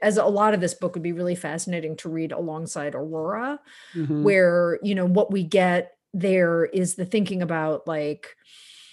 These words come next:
Speaker 1: when you reduce, uh, uh, when you miniaturize, when you reduce, when you think that, uh, you can comprehend, right, the entirety of the planet or the world, and you can reproduce it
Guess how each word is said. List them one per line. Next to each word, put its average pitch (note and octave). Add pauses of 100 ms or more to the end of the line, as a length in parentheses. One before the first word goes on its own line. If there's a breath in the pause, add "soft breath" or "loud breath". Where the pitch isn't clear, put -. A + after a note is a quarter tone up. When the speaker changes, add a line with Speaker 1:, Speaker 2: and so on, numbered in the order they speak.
(340 loud breath)
Speaker 1:
when A3
you G#3+
reduce, G3 (180)
uh, C#3+ (760)
uh, E3
when G3+
you A#3+
miniaturize, F3+
when F#3
you F3+
reduce, E3+
when F3+
you F3
think F#3+
that, D#3+ (140)
uh, D3+
you G3
can G3
comprehend, F3 (200)
right, D#3 (380)
the F#3
entirety F3+
of D#3+
the D#3+
planet D#3+
or D3
the D#3
world, G3+ (340 loud breath)
and G3+
you G3+
can F#3+
reproduce F#3
it C#3